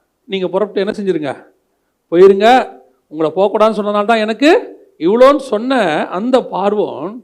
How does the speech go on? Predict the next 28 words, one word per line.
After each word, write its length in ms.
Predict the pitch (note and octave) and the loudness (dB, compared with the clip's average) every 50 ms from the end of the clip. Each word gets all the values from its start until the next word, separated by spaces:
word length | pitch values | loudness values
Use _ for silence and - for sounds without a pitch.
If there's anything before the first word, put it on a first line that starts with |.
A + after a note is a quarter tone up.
| _ _ _ _ _ _ | _ _ _ _ _ _
அடுத்த 380 | _ - F3 F#3 D4 - - D#4 | _ -10 -6 -6 -4 -2 2 2
ஒரு 140 | C#4 A#3 G3+ | 2 2 2
வார்த்தை 280 | F#3+ G#3+ G#3 G3 G#3+ | 0 0 0 -2 -2
சொல்றான். 280 | - G3+ F3 E3+ E3 D#3+ | -2 -2 -4 -4 -4 -4
இப்படி 240 | D#3 D#3+ E3 F3+ F3 | -4 -4 -2 0 2
யாராவது 340 | F3 F3+ G#3 G#3+ A3 G3 - | 2 4 4 2 2 0 -2
சொல்லுவாங்களான்னு 440 | G3 G3+ G#3 G3+ F#3+ F#3+ F#3+ F#3 | -4 -2 -2 -2 -2 -2 -4 -4
யோசித்து 280 | F3 E3+ E3 E3+ F3 D#3 | -4 -6 -6 -8 -10 -10
பாருங்க. 520 | D3+ D3+ C#3+ C#3+ C#3 C#3 C3 A#2 - _ _ _ _ _ _ | -8 -8 -8 -8 -8 -8 -8 -10 -12 _ _ _ _ _ _
"என்னையும் 480 | - B2 C#3+ D3+ E3+ F3 F3 F3 F3 F3 | -12 -10 -8 -6 -6 -6 -6 -6 -8 -8
என்ன 140 | D3+ D#3+ D#3+ - | -8 -8 -8 -8
செய்யுங்க, 360 | - D3 C3+ B2+ B2+ A2+ G#2 _ _ _ _ _ _ _ _ _ _ _ _ _ _ - - | -10 -10 -10 -12 -16 -18 -20 _ _ _ _ _ _ _ _ _ _ _ _ _ _ -16 -14
ஆசீர்வதிங்க." 680 | D#3+ - - - D3+ C3+ B2 A2+ - - - - - - _ _ _ _ _ _ _ _ _ _ _ _ _ _ _ - | -14 -12 -10 -10 -10 -10 -10 -14 -16 -20 -20 -20 -20 -20 _ _ _ _ _ _ _ _ _ _ _ _ _ _ _ -6
நியாயமா 360 | D3 D3+ E3 F#3 G3+ G3+ G#3 | -2 0 0 0 0 -2 -2
நம்ம 180 | G3 F#3 F3+ F3 | -4 -4 -4 -4
மேல 160 | F#3+ G3 G3 | -2 -2 -2
அவனுக்கு 240 | F#3 F3+ F3 E3 E3+ | -2 -2 -2 -2 -2
என்ன 100 | F3 G3 | -2 -2
இருக்கணும்? 360 | F3+ E3 E3 D#3+ D#3 F3 F3+ - _ _ _ _ _ _ _ _ _ _ _ _ _ _ _ _ _ - | -2 -2 -4 -6 -6 -8 -10 -14 _ _ _ _ _ _ _ _ _ _ _ _ _ _ _ _ _ -8
பயங்கரமான 560 | - D3 D#3+ F3+ F#3+ F#3+ G3 G3 G#3 G#3+ A3 | -6 -4 -4 -2 -2 -2 -2 0 0 -2 -2
கோபம் 300 | A3 F#3+ F#3+ F#3+ F#3+ F3 | 0 0 0 0 0 0
இருக்கணும். 300 | E3 C#3 C#3+ C3+ A2+ - _ _ _ _ _ _ _ _ _ _ _ | -2 -4 -6 -10 -14 -16 _ _ _ _ _ _ _ _ _ _ _
இந்த 240 | - D3+ D#3+ D3+ D3 | -14 -8 -4 -4 -4
பயலுளால் 540 | C#3 D3 - D#3 E3+ F#3+ F#3 F#3 F3 E3+ E3 | -4 -4 -4 -2 -2 -2 -2 -2 -2 -2 -4
தான் 180 | F#3+ G3 F3 | -4 -4 -4
இவ்வளோ 220 | D3+ D3 D#3 D3+ C3+ | -6 -6 -6 -6 -8
பிரச்சனை 440 | - D#3 - - F3+ D#3+ D3+ C3+ B2 | -8 -12 -10 -10 -8 -8 -8 -12 -14
இங்க, 200 | A2+ G2+ - | -18 -20 -20